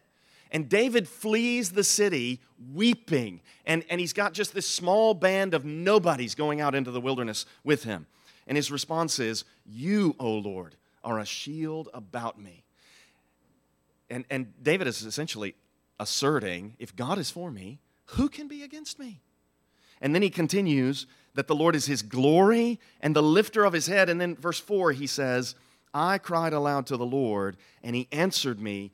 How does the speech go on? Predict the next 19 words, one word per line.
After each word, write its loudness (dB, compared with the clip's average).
from -6
his -4
holy 0
hill." 0
And 0
my 2
point 2
here 2
is -2
to -2
draw 2
your 2
attention -2
to 2
the 6
reference 2
to 2
the 2
Lord's 4